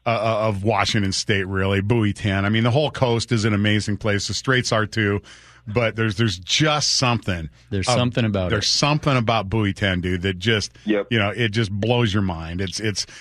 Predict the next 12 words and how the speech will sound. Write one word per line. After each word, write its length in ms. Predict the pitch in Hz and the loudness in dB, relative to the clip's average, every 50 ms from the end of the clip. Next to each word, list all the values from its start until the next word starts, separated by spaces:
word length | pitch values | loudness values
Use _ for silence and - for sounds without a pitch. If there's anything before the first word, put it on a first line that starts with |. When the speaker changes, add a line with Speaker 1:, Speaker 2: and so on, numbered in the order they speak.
| - - - - | -20 -14 -2 0
Speaker 1:
you 60 | 127 | 2
know, 60 | 127 | 2
Speaker 3:
Yep. 80 | 127 123 123 | 4 2 2
Speaker 1:
these, 80 | 123 104 | 0 0
these 160 | 120 120 110 | 0 0 0
Chinook 400 | - - 143 135 143 147 147 - - - | 2 2 2 4 4 2 0 -2 -4 -2
and, 180 | 127 123 123 - | 0 0 2 2
and 180 | 120 117 107 | 0 0 0
coho, 380 | - 131 135 131 120 123 123 117 | 2 2 2 2 4 2 2 2
they 140 | 107 107 104 | 2 0 0
come 240 | - 117 117 117 | 0 0 2 2
in 240 | 123 123 123 123 117 | 4 4 4 2 0